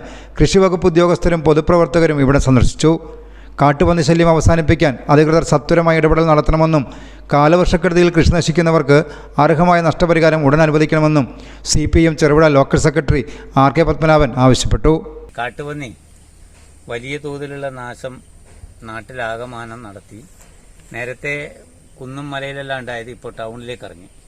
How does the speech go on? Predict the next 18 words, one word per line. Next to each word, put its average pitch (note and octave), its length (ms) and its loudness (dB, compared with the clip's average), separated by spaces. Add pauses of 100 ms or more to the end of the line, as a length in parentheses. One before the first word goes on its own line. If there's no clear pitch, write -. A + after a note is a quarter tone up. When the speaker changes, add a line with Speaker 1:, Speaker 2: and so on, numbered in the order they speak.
(760)
Speaker 2:
ഇപ്പോൾ A#2+ 260 -16
ഈ A#2+ 220 -14
പപ്പാട്ടൻ്റെ C3+ 760 -10
പറമ്പ് C3 520 -14
നോക്കുമ്പോൾ B2+ 500 -14 (640)
പത്തിരുന്നൂറ്റി C3+ 960 -14 (300)
എഴുപതോളം C3 760 -10 (680)
കപ്പ - 380 -12 (680)
നിലംപരിശാക്കി, A#2+ 720 -12 (720)
എല്ലാം C3+ 260 -10
നശിപ്പിച്ചു. G#2 440 -20 (520)
അതുപോലെ C3+ 280 -8
വാഴ, A#2+ 420 -10
ഏത്തവാഴ, G#2+ 580 -10 (320)
കൃഷി A#2 140 -20
ചെയ്തുണ്ടാക്കുന്ന B2 580 -16
ഏത്തവാഴ, G#2+ 500 -16 (220)
അതുപോലെ A#2 400 -18